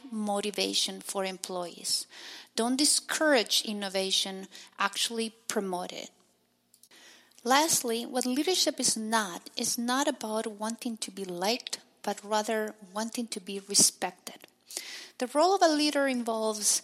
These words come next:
making some tough decisions. Without those decisions, there is no progress, and there's nothing more demotivating than lack of progress.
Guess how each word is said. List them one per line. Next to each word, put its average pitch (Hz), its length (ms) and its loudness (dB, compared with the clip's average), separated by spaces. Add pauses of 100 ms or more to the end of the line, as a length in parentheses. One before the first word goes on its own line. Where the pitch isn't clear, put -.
(100)
making 226 480 0
some 202 260 0
tough - 360 -6
decisions. - 800 -2
Without 247 580 2
those 269 340 0
decisions, 208 800 0 (320)
there 233 100 2
is 220 140 0
no 233 120 0
progress, - 760 -4
and 226 140 -2
there's 208 360 -2
nothing 254 720 0
more 233 640 0 (400)
demotivating 208 920 0
than 190 280 0
lack 196 260 0
of - 180 -6
progress. - 680 -4